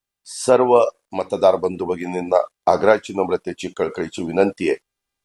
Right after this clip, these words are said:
की आपण घड्याळाच्या चित्राच्या शेजारचं बटन दाबावं आणि आमच्या सर्व उमेदवारांना प्रचंड बहुमताने विजयी करावं. तुमचा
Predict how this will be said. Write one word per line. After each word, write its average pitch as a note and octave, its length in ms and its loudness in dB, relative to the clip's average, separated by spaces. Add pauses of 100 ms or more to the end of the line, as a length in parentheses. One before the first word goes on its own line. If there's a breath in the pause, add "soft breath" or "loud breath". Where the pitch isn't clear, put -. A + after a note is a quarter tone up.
की A#2+ 260 6 (240)
आपण G#2 440 4
घड्याळाच्या G2+ 520 4
चित्राच्या F2+ 600 -2
शेजारचं F2 580 0
बटन A2 360 2
दाबावं D#2+ 420 2 (600)
आणि G#2+ 180 4
आमच्या G2 320 0
सर्व A2+ 300 0
उमेदवारांना F#2 720 -2
प्रचंड A2+ 500 0
बहुमताने F2+ 580 2
विजयी F2 340 -2
करावं. E2+ 380 4
तुमचा - 1040 0